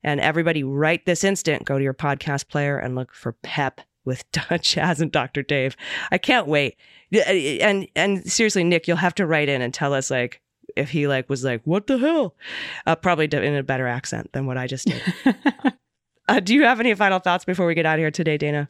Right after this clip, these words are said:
Speaker 2: I don't. I really don't.
Speaker 1: You don't? Well, I hope you feel better, my friend, or your voice gets better. I think you feel fine. Do you feel fine?
Speaker 2: I feel fine. Yeah, I don't know what the rasp is about, but I'm, I'm doing well.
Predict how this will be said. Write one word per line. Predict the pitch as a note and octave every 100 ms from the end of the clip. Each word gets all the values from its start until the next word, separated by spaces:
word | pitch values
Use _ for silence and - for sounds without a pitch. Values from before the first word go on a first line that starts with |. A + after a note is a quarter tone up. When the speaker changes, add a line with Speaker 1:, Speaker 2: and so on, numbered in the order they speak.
| -
Speaker 2:
I | A#3+
don't. | F#3+ F3+ F3+ F3 -
I |
really | G#3 G#3 F#3
don't. | E3 E3+ E3+ - _ _ -
Speaker 1:
You | F#3
don't? | E3 D#3+ -
Well, | E3
I | F3
hope | F#3+
you | A3+
feel | G#3 G3+
better, | G3 F#3+
my | F3
friend, | E3+ F3 E3+
or | - F3
your | E3+ D#3+ E3+
voice | E3+ E3
gets | D#3 C#3
better. | C#3 C3+
I | C#3+
think | E3 -
you | D#3+
feel | D3 C3+
fine. | C3+ C3
Do | D3+
you |
feel | D#3+ G#3
fine? | A3 C#4
Speaker 2:
I | C4+ C#4
feel | F4
fine. | E4+ F#4 A#3+
Yeah, | G#3 B3+
I |
don't | G#3+ G#3+
know |
what | A3
the | G#3+
rasp | G3+ G#3 -
is | D#3+
about, | D#3 D3+ D3+
but | D#3+
I'm, | E3 F3+
I'm | F3
doing | F#3+ F#3
well. | F3+ D#3